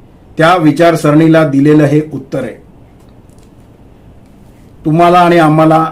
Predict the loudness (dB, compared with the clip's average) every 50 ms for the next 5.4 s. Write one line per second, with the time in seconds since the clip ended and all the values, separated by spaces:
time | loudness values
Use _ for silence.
0 | -12 -20 -20 -12 -6 -4 -4 -2 -2 -4 -4 0 0 0 2 2 2 2 0 0
1 | 0 -2 -2 0 0 0 0 -2 -4 -10 -16 -20 -20 -20 -20 -20 -20 -20 -20 -20
2 | -20 -20 -20 -20 -20 -20 -20 -18 -6 -6 -4 -2 -2 -2 -2 -4 -6 -4 -2 0
3 | 0 0 0 0 0 -2 -2 -4 -6 -8 -12 -16 -18 -20 -20 -20 -20 -20 -20 -20
4 | -20 -20 -20 -10 -8 -8 -8 -8 -4 -2 0 0 2 2 2 2 2 2 2 2
5 | 0 0 0 0 0 0 -2